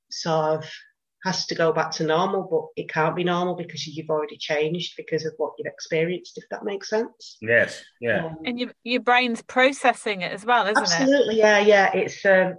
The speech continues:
Speaker 1: it's a lack of decompression, I think, afterwards, um,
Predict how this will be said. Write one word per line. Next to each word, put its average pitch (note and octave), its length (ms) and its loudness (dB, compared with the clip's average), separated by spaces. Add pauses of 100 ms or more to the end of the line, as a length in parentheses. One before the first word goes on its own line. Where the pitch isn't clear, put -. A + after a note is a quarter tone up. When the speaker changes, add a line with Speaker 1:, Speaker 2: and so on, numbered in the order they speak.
Speaker 1:
it's G3+ 180 -4
a A3 60 6
lack A#3 240 4
of A#3 80 4
decompression, F#3+ 680 -4
I F3+ 120 -4
think, F3 260 -6
afterwards, - 760 -4
um, D3+ 520 0